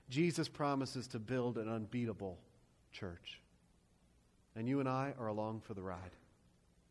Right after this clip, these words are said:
Jesus promises Peter even more.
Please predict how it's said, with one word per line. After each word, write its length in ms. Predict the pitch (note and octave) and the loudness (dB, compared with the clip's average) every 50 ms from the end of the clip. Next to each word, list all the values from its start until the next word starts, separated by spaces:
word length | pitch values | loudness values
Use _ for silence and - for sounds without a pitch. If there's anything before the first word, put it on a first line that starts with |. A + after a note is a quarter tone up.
| _ - - _ _ - _ - - - - _ - - - - _ _ - - - - - - - _ - - - - - - - - - - - - | _ -20 -20 _ _ -20 _ -20 -20 -20 -20 _ -20 -20 -20 -20 _ _ -20 -20 -20 -20 -20 -20 -20 _ -20 -20 -20 -20 -20 -20 -20 -20 -20 -20 -16 0
Jesus 300 | - F3 F#3 E3+ E3+ D#3+ | 4 4 6 6 4 4
promises 460 | - F#3 F3+ F#3 F3+ E3+ C#3 D#3+ D3+ | 6 8 8 8 8 6 4 2 2
Peter 300 | - G3 G3+ G#3 F#3+ F#3+ | 4 4 6 8 8 8
even 280 | F#3 F3+ F3 E3 F3+ F#3 | 8 8 6 6 6 6
more. 320 | G3+ A#3+ B3 F3+ C3+ A#2 | 8 8 10 10 8 6